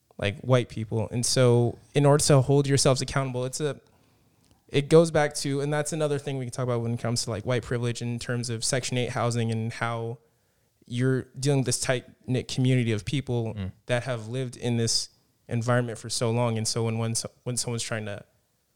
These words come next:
Speaker 1: I guess, better themselves, there's this constant drawback to,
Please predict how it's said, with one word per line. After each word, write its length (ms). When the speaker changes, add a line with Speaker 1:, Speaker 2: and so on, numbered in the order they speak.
Speaker 1:
I 80
guess, 160
better 340
themselves, 720
there's 260
this 280
constant 440
drawback 420
to, 280